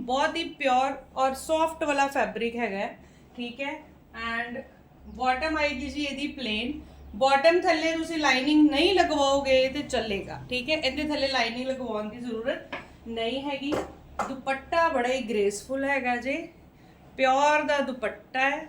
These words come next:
ਆ ਦੇਖੋ, ਦੁਪੱਟੇ ਦੀ ਪੂਰੀ ਗੱਲਬਾਤ ਹੈ। ਦੇਖੋ ਜੀ, ਪ੍ਰਿੰਟ ਬੜਾ ਹੀ ਪਿਆਰਾ ਹੈ। ਆਹ ਦੇਖੋ, ਆਹ ਪੱਲਿਆਂ ਤੇ ਆਏਗਾ ਆਹ ਵਾਲਾ ਕੰਮ ਸਾਰਾ,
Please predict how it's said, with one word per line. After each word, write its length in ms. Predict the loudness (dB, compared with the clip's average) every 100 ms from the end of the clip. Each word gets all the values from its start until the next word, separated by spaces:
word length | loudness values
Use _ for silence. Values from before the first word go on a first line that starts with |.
| -6
ਆ 120 | -6
ਦੇਖੋ, 360 | -6 -12 -18 -18 -20 -20 -12
ਦੁਪੱਟੇ 500 | -6 -6 -4 0 0
ਦੀ 100 | 0
ਪੂਰੀ 280 | -2 -2
ਗੱਲਬਾਤ 600 | 0 0 2 2 4 4
ਹੈ। 140 | 0 -4 -10 -20 -20 -20 -20
ਦੇਖੋ 220 | -20 -18 -18
ਜੀ, 140 | -16
ਪ੍ਰਿੰਟ 380 | -6 0 2 2
ਬੜਾ 200 | 0 2
ਹੀ 140 | 0 0
ਪਿਆਰਾ 340 | -4 -2 0 -2
ਹੈ। 120 | -4 -10 -20 -20 -14
ਆਹ 120 | -12 -12
ਦੇਖੋ, 360 | -14 -18 -20 -20 -20 -20 -20 -20 -20 -20 -20 -20 -20 -20 -8
ਆਹ 120 | -6
ਪੱਲਿਆਂ 420 | -2 0 2 0 2
ਤੇ 100 | 4
ਆਏਗਾ 320 | 4 4 4
ਆਹ 60 | 4
ਵਾਲਾ 200 | 2 2
ਕੰਮ 240 | 0 0
ਸਾਰਾ, 340 | 2 0 0